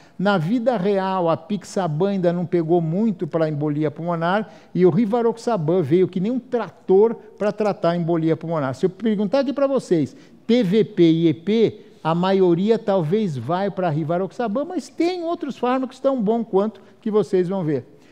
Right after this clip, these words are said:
Aqui mostrar que o dabigatran também, ó, eficácia igualzinho que a varfarina, não tem problema nenhum pra você tomar. Outro grupo importante é o edoxaban, pra tratar pacientes com embolia pulmonar, também mostrando eficácia exatamente similar.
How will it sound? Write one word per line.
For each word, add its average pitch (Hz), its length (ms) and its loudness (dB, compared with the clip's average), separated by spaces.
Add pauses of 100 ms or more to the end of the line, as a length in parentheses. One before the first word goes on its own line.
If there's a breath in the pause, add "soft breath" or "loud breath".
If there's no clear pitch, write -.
(180 soft breath)
Aqui 190 260 0
mostrar 247 420 0
que - 120 -6
o 190 40 -2
dabigatran 185 840 2
também, 233 580 2
ó, 175 220 2 (240 loud breath)
eficácia 185 640 0
igualzinho 175 640 0
que - 80 -4
a 165 60 2
varfarina, 160 640 0
não 170 120 -6
tem 165 140 -2
problema 156 360 0
nenhum 156 240 -4
pra 160 120 -4
você 139 220 -6
tomar. 180 500 -6 (720 soft breath)
Outro 233 300 10
grupo 226 300 2
importante 220 600 4
é 220 40 6
o 202 80 6
edoxaban, 196 800 4
pra 202 160 0
tratar 185 360 0
pacientes 208 680 -2
com 214 180 0
embolia 190 540 4
pulmonar, 175 640 -2 (120)
também 190 320 4
mostrando 202 560 0
eficácia 180 640 -2
exatamente 208 760 -2
similar. 180 640 -4